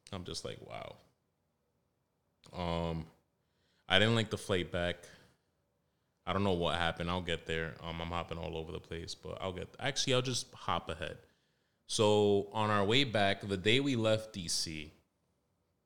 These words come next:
there was, like, we walk-, we, we walked around a lot that day. Ta-, my, our friend Talene helped me figure out. We walked around a lot that day that might have, like, had me a little whatever.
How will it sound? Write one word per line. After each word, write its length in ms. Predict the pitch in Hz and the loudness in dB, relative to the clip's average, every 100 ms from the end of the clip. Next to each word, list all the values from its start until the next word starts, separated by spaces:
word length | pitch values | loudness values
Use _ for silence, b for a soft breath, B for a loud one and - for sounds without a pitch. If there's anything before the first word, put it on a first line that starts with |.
| _ _ _ _ _ _ - 87 | _ _ _ _ _ _ -20 -4
there 140 | 92 | -2
was, 260 | 87 87 76 | 0 -4 -6
like, 360 | 87 80 - - _ _ _ _ _ _ _ _ _ _ _ _ _ _ _ _ _ _ _ _ 110 | -8 -8 -12 -20 _ _ _ _ _ _ _ _ _ _ _ _ _ _ _ _ _ _ _ _ -6
we 120 | 95 | -2
walk-, 500 | 95 110 120 - - | 2 2 2 -6 -10
we, 200 | 101 98 | -4 -2
we 200 | 95 104 | 0 0
walked 260 | 139 143 | 0 0
around 200 | 143 127 | -2 0
a 60 | 110 | 0
lot 200 | 98 90 | 0 -2
that 140 | 85 80 | -4 -6
day. 140 | 80 | -8
Ta-, 320 | - 92 90 92 | -6 -8 -8 -10
my, 240 | 95 90 - - - | -8 -8 -10 -14 -8
our 140 | 90 | -8
friend 300 | - 98 95 | -6 -6 -6
Talene 580 | - 92 87 87 85 87 | -6 -6 -4 -6 -6 -8
helped 200 | 85 80 | -10 -10
me 80 | 82 | -14
figure 380 | - 92 82 82 | -12 -14 -8 -8
out. 140 | 69 | -6
We 100 | 85 | -6
walked 300 | 92 104 104 | -2 -2 -2
around 260 | 107 104 101 | -4 -2 -2
a 100 | 90 | -4
lot 380 | 90 90 73 95 | -2 -4 -4 -4
that 260 | 90 87 | -4 -4
day 220 | 95 95 | -2 -2
that 180 | 90 82 | -2 -4
might 200 | 87 87 | -4 -4
have, 80 | 87 | -4
like, 180 | 85 85 | -4 -6
had 280 | 101 90 87 | -4 -4 -4
me 100 | 87 | -6
a 80 | |
little 260 | 85 87 85 | -6 -6 -6
whatever. 480 | 82 85 85 95 | -4 -4 -4 -6